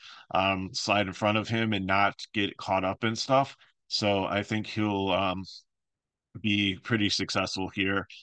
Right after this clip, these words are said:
And, and Kaulig is a decent program, but it's more of a G P P than cash for me. Cody Ware, I think, gets pulled up by the other Fords, so he's a cash and, uh, place differential.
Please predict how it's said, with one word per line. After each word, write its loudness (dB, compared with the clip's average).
And, -4
and -8
Kaulig 2
is -4
a -12
decent -6
program, -4
but -2
it's -12
more 0
of -2
a -8
G -2
P -8
P -4
than -4
cash -2
for -4
me. -2
Cody 4
Ware, 6
I 6
think, 0
gets 0
pulled 0
up 2
by 2
the 2
other -2
Fords, 2
so 0
he's 2
a 0
cash 2
and, -4
uh, 0
place -2
differential. 0